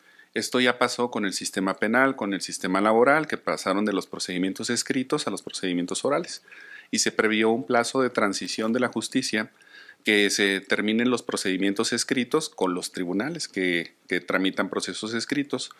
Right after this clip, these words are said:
Entonces ya vimos, la historia ya nos ha demostrado de que extinguir juzgados o tribunales de forma anticipada, lo único que hace es que los que queden vivos se van a saturar de trabajo y los procesos que se preveían para terminarlos en tres a cinco años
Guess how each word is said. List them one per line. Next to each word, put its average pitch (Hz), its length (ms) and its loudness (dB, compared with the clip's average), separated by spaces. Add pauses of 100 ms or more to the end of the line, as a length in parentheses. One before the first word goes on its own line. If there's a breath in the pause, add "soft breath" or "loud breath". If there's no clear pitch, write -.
(340 loud breath)
Entonces 113 680 2
ya 113 320 4
vimos, 127 520 0
la 98 60 0
historia 113 320 2
ya 113 60 4
nos 117 220 -2
ha 113 80 4
demostrado 117 680 0 (360 soft breath)
de 98 200 2
que 101 140 2
extinguir 104 500 0
juzgados 131 560 2
o 131 40 -8
tribunales 117 440 2
de 101 80 -2
forma 107 340 2
anticipada, 131 920 0 (380 loud breath)
lo 113 80 4
único 113 240 2
que 113 80 2
hace 104 140 0
es - 80 -2
que 123 100 -2
los 110 180 2
que 92 140 -6 (140)
queden 131 280 4
vivos 143 320 0
se 113 120 -2
van 98 180 2
a 110 60 0
saturar 104 360 2
de 104 60 2
trabajo 117 460 4
y 95 160 -4
los 87 240 -4
procesos 95 540 -4
que - 100 -6
se - 120 -6
preveían 95 560 0
para 95 200 0
terminarlos 92 600 0
en 90 180 0
tres 104 380 0
a 101 60 -4
cinco 104 380 -2
años 117 400 0